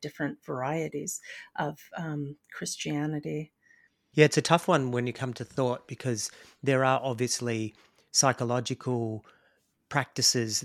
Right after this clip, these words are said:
Speaker 2: you know, that are, that are reputable, things like thought stopping and thought changing and these other things that we do when facing our own trauma. And yet at the same time, we've got the cults that are telling us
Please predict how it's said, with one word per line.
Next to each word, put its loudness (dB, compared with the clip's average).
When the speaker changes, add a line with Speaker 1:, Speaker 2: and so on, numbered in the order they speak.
Speaker 2:
you -2
know, 0
that -2
are, -2
that -4
are -4
reputable, -2
things -2
like -4
thought -2
stopping -2
and -8
thought 0
changing -2
and -4
these -2
other 2
things -4
that -6
we -4
do 0
when -4
facing -6
our 0
own -4
trauma. -2
And 0
yet 4
at 0
the 0
same 2
time, 0
we've 0
got 0
the -6
cults 0
that -6
are -8
telling -2
us 0